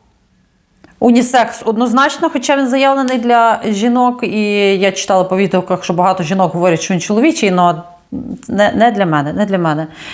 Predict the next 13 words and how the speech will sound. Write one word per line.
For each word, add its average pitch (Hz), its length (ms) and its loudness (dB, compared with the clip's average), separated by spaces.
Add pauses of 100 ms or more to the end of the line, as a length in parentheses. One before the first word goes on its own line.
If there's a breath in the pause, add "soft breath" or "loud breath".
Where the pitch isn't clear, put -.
Я 214 120 4
вже, 202 120 2
подивіться, 233 440 0
скільки 226 260 -2
його 220 140 4
недавно 214 340 2
носила, 254 420 0
скільки 233 300 -2
я 214 100 4
його 190 180 0
вже, 190 320 4 (460 loud breath)
е, 180 300 2
відлила. 233 680 2